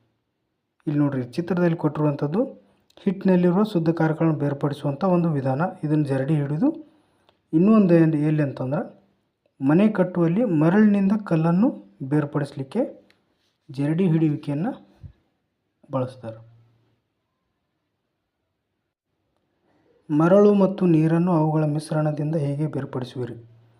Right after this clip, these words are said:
ಮರಳು ಮತ್ತು ನೀರಿನ ಮಿಶ್ರಣದಲ್ಲಿ ಮರಳಿನ ಭಾರವಾದ ಕಣಗಳು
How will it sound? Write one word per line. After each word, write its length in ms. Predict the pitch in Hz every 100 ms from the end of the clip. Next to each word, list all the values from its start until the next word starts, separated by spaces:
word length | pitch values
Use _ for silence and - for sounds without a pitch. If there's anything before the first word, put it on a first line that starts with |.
| _ _ _ _ _ 147
ಮರಳು 420 | 139 170 202 208
ಮತ್ತು 320 | 190 175 -
ನೀರಿನ 440 | 165 160 170 160 160
ಮಿಶ್ರಣದಲ್ಲಿ 640 | 147 - 147 143 143 165
ಮರಳಿನ 680 | 196 135 139 156 185 185 180
ಭಾರವಾದ 640 | 143 143 147 143 143 143
ಕಣಗಳು 640 | - 139 135 143 233 -